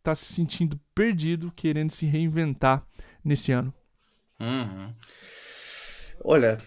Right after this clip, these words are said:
Speaker 2: a coisa, a primeira coisa que a gente tem que estabelecer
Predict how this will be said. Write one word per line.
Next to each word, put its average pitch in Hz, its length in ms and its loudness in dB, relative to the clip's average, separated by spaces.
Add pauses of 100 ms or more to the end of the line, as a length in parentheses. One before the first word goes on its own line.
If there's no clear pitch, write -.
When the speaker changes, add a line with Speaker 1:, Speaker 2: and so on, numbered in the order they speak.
(120)
Speaker 2:
a 117 80 -14
coisa, 139 680 8 (1200)
a - 120 -14
primeira 151 340 4
coisa 139 280 4
que - 100 -2
a 113 40 2
gente 117 200 -4
tem 123 100 -4
que 113 80 -8
estabelecer 113 720 0